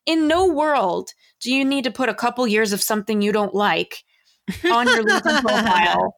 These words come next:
Speaker 1: to get somewhere
Speaker 2: Yeah.
Speaker 1: you love." Like, there, you know, it's, yes, you have to, I, I don't necessarily say pay your dues, but I think even just growing up in an era of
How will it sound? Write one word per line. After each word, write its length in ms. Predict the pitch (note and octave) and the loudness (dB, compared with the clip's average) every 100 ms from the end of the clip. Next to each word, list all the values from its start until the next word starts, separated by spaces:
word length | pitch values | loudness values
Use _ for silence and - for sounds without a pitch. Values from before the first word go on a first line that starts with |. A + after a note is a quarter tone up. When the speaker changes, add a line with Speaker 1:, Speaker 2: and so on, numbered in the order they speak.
| _ - - - | _ -20 -14 -4
Speaker 1:
to 480 | - D4 C#4 B3 G3+ | 0 2 2 -2 -2
get 180 | D4 C#4+ | 0 0
somewhere 300 | C#4+ - F#3 | 0 0 0
Speaker 2:
Yeah. 60 | A3+ | 0
Speaker 1:
you 40 | |
love." 320 | G#3 G3 - - - | 0 -2 -2 -4 -2
Like, 240 | A3 G#3+ | -2 0
there, 220 | B3 A#3 - | 0 0 -4
you 220 | A3 B3+ | -6 -2
know, 220 | A#3+ A3+ | -2 -2
it's, 340 | F#3 A3+ - - _ _ | -4 -4 -4 -6 _ _
yes, 320 | A3+ D4+ E4 D4 | -2 0 0 0
you 60 | C4+ | -2
have 120 | A#3+ | 0
to, 240 | A#3+ G#3+ | 0 0
I, 200 | G3+ G#3+ | 0 0
I 40 | A#3 | -2
don't 200 | B3 A3 | -2 -4
necessarily 420 | A3 G3+ G#3+ G3+ | -2 -2 0 -2
say 160 | G3+ F#3+ | -4 -8
pay 180 | - G3+ | -8 -4
your 120 | F#3 | -4
dues, 260 | E3+ G3 G3 | -2 -2 -2
but 140 | G3 G3 | -4 -6
I 60 | |
think 200 | G3 C#4 - | -4 -6 -4
even 280 | G#3+ A3+ G#3 | -2 0 -2
just 180 | F#3+ | -2
growing 320 | - F#3+ F#3+ F#3 | -2 -2 0 0
up 140 | - | -2
in 80 | F3+ | -4
an 120 | F3 | -2
era 320 | F3+ F#3 G3+ G3+ | 0 2 0 0
of 200 | F#3 | -2